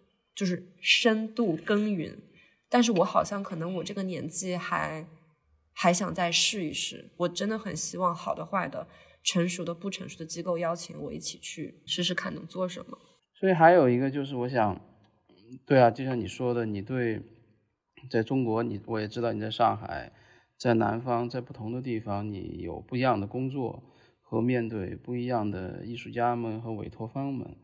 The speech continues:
Speaker 2: 所以我也想请你再聊一聊你在中国不同城市的一些工作，以及地域不同而带来的一些工作方法上的一些不一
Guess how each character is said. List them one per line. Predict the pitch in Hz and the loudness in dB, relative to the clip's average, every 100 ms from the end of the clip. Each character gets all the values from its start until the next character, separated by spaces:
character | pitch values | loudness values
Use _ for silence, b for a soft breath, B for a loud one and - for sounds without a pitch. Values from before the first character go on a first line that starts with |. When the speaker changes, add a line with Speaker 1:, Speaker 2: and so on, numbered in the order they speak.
| b b b b | b b b b
Speaker 2:
所 | - 143 | 2 8
以 | |
我 | 151 | 10
也 | 170 | 8
想 | 123 107 | 6 0
请 | - 135 | -2 0
你 | 120 - | 0 -4
再 | 117 107 92 - | -8 -8 -8 -10
聊 | 92 90 | -6 -4
一 | 104 | -4
聊 | 107 104 | -8 -8
你 | 104 | -8
在 | 110 | -10
中 | 101 120 | -8 -6
国 | 117 | -6
不 | 117 | -8
同 | 113 113 | -10 -10
城 | - 117 | -8 -8
市 | - | -8
的 | 110 | -8
一 | 104 | -10
些 | 110 113 | -10 -10
工 | - 131 | -4 -4
作， | 131 82 | -2 -6
以 | 104 | -8
及 | 101 110 127 B B B _ | -6 -6 -6 B B B _
地 | 185 | 2
域 | 185 139 | 6 6
不 | 127 | 4
同 | 120 120 | -4 -6
而 | 110 113 | -6 -2
带 | 107 113 | 4 4
来 | 95 110 | 4 -2
的 | 113 | -6
一 | 110 | -8
些 | 117 | -10
工 | 117 147 151 | -4 -2 0
作 | 127 | 0
方 | 117 156 190 | 2 2 2
法 | - - | -4 -8
上 | 110 90 | -8 -10
的 | 98 | -10
一 | - | -14
些 | - | -16
不 | - | -16
一 | 98 | -14